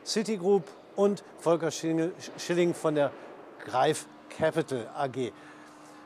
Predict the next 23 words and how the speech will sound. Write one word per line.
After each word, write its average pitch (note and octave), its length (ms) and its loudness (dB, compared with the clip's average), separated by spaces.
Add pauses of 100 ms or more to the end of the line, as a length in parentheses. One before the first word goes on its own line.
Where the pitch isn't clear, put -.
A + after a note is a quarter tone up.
(420)
Dirk F3+ 140 6
Hess, - 240 2 (320)
ähm, E3+ 460 6 (580)
wenn G3+ 160 4
wir B3+ 120 0
uns A3+ 140 4
anschauen, A#3 580 4
wie G3 100 2
die F#3+ 120 2
Märkte F#3 360 2
reagieren, G3 540 4
sieht F3+ 260 -4
man G#3 180 4
durchaus G#3 480 4
Reaktionen. F#3 460 4
Man F3 140 2
weiß F#3 200 4
nur G#3 120 4
nicht, G3 160 4
ob F#3 100 2
sie F3+ 160 0
auf E3 160 4
die E3+ 420 4